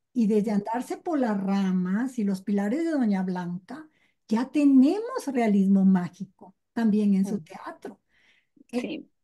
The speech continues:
Speaker 1: eh, antes de Los Recuerdos, digo, antes de que se publicara Los Recuerdos del Porvenir, ¿no? Porque Los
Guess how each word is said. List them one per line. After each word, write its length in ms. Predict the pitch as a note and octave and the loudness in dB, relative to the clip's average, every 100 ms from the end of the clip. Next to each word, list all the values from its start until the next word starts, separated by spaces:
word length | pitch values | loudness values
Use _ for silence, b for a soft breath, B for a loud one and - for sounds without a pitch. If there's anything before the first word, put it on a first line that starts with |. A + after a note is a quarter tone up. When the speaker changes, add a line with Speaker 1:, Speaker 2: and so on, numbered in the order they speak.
| _ _ - | _ _ -10
Speaker 1:
eh, 240 | C#4 C4+ - | -10 -10 -8
antes 600 | A#3+ B3 F#4 F#4+ - G#3+ | -2 0 -2 -4 -2 -2
de 100 | G#3+ | -2
Los 160 | G3+ F#3+ | -2 -4
Recuerdos, 420 | F#3+ G#3+ G#3 B3 | -6 -6 -6 -4
digo, 300 | A3+ C4+ G#3+ - | 0 0 0 -4
antes 320 | C4+ E4 F#4 | -4 -2 -4
de 120 | C#4+ | -4
que 100 | - | -4
se 140 | G3+ G3+ | -4 -4
publicara 680 | - G#3 G3+ G3 C4+ D4 A#3+ | -2 -2 -2 -4 -4 -2 -2
Los 140 | G3+ | -4
Recuerdos 360 | F#3 F#3+ G3 G3+ | -6 -8 -8 -6
del 140 | F#3+ F3+ | -6 -4
Porvenir, 560 | G3 F3+ E3+ E3+ D#3 | -6 -6 -4 -4 -2
¿no? 160 | C#4+ F#4+ | -2 -2
Porque 200 | A3+ G#3 | -4 -2
Los 120 | F#3+ | -2